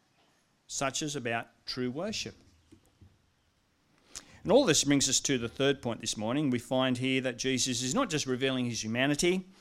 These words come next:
and divinity, but now he is also revealing his messiahship. Now, that's a big word. <laughs>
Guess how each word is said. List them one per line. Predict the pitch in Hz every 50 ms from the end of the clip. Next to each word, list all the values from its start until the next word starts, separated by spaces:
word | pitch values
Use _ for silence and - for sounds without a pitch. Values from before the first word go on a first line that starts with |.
| - - - - -
and | - 123 127 117
divinity, | 120 113 135 156 175 185 180 226 226 233 226 - - _ _ _ - - - - - - - _
but | - 175 170
now | 175 202 202 214 214 196
he | 190 170 156 151 147
is | 139 127 -
also | 165 156 165 156 - - 156 147 147
revealing | 143 147 135 139 151 151 156 156 156 147
his | 143 156 151 151 151 147 - - - - _ _ _ _ _ -
messiahship. | 147 156 165 160 - - - 185 185 208 208 208 214 208 190 - - - 156 113 104 - - _ _ _ _ _ _ _ _ _ _ _ _ _ _ _ _ _ _ _ _ _ _ _ _ _ _ _ _ _ - - _ _ _ _ _ _ _ _ - - _ - - - - - - -
Now, | 165 170
that's | 202 190 -
a | 139
big | 123 139 123 117
word. | 139 156 160 123 107 - -
<laughs> | - - 110 - - - - - - - - 156 - - - - - - - -